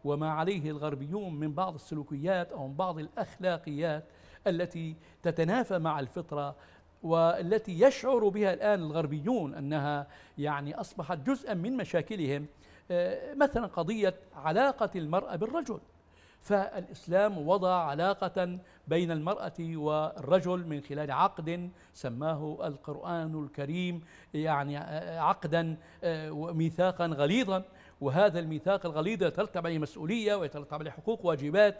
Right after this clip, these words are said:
للمرأة والرجل. في الغرب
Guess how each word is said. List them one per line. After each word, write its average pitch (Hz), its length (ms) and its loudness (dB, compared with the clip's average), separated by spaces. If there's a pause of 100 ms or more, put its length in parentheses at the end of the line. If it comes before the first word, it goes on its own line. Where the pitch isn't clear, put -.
(280)
للمرأة 180 440 4
والرجل. 202 380 0 (540)
في 302 440 2
الغرب 220 440 2